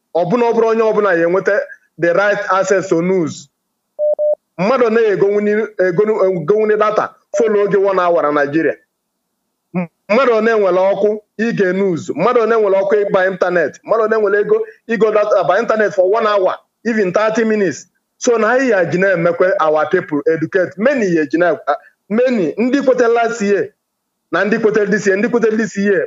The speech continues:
battle na this group na, kalụlụ ndị last year. So ka ya dịkwa from today wee lukwe e-, end of the month. Ndị ya join kwa the struggle ya adịkwa many because ọ onye ọbụla Nigeria happen to, onye a,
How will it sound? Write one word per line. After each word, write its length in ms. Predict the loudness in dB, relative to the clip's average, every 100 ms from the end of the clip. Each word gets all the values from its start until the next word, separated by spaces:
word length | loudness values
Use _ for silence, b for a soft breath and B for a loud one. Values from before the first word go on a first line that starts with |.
| 0
battle 300 | 0 2 0
na 120 | 0
this 180 | -2 -4
group 300 | -4 -4 -2
na, 200 | 0 -2 b b b _ -4
kalụlụ 380 | 0 2 0 0
ndị 140 | 0
last 280 | 0 0 -2
year. 200 | -2 -2 -6 _ _ _
So 240 | -4 0 2
ka 120 | 2
ya 120 | 2
dịkwa 360 | 0 0 -2 -4 _
from 300 | -2 -2 -2
today 340 | -2 0 2 2
wee 240 | 2 0
lukwe 240 | 0 0 -2 -2 -2
e-, 300 | -2 0 0
end 160 | 0 0
of 120 | 0
the 80 | 0
month. 340 | 0 -2 -8 _ _ -6
Ndị 260 | -2 0 2
ya 160 | 2
join 260 | 2 0 2
kwa 160 | 0
the 100 | 0
struggle 460 | 0 0 2 0 2
ya 120 | 0
adịkwa 420 | 0 0 0 0
many 320 | 0 0 0 -2
because 340 | 0 0 0 0
ọ 180 | 2 2
onye 140 | 2
ọbụla 320 | 0 0 0
Nigeria 400 | 0 0 0 0
happen 440 | 0 -2 -2 -2 -4 -8
to, 140 | -14 _ _ _ -4
onye 240 | -2 0
a, 360 | 0 2 -2